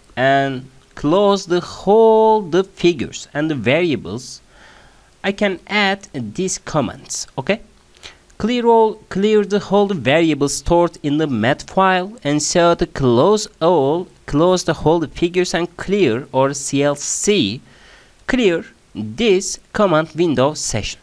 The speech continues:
okay? And so, if I need to save this file, I push the Control S button in here,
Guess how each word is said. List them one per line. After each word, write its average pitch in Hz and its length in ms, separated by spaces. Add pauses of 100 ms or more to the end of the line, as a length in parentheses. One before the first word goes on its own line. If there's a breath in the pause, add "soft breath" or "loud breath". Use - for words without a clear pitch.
okay? 165 220 (520 loud breath)
And 135 100
so, 190 340 (960 loud breath)
if 147 100
I 208 80
need 220 300
to 214 80
save 208 460
this 226 180
file, 107 400 (440)
I 139 60
push 180 320
the 185 80
Control 170 580
S 185 400
button 170 600
in 127 180
here, 151 480